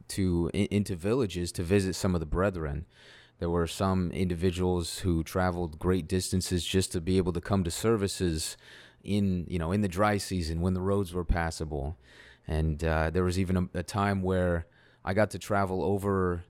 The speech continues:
the border to Zambia through a, a road that was pretty much a dry creek bed, and, and, uh, somehow our vehicle managed.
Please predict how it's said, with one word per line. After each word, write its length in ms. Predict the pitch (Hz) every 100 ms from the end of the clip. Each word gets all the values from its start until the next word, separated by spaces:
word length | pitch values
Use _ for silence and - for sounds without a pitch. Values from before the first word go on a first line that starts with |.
| -
the 80 | 87
border 600 | 82 107 101 87 87 92 -
to 80 | 90
Zambia 760 | 82 98 123 87 82 82 95 - _ _
through 320 | - 95 98
a, 180 | 92 82
a 100 | -
road 400 | 82 95 104 104
that 160 | 90 69
was 420 | 85 80 - - - _ _
pretty 160 | - 151
much 240 | 131 117
a 80 | 95
dry 360 | 85 101 104 98
creek 400 | - 104 98 -
bed, 400 | 85 76 76 - - -
and, 320 | - 85 85 -
and, 340 | 87 85 78
uh, 160 | 85 78
somehow 520 | - 117 120 117 110
our 140 | 90 90
vehicle 460 | 82 101 98 92
managed. 720 | 90 87 82 76 78 - -